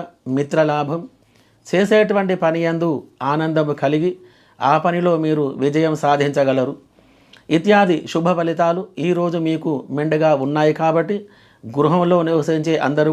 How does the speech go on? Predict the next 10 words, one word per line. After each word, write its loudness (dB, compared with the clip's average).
కూడా, 0
పిల్లలు, 0
పెద్దలు, 0
మీ 2
కుటుంబం 0
అందరూ 2
కూడా, 0
ఈ 4
రాశివారు 0
అందరూ 2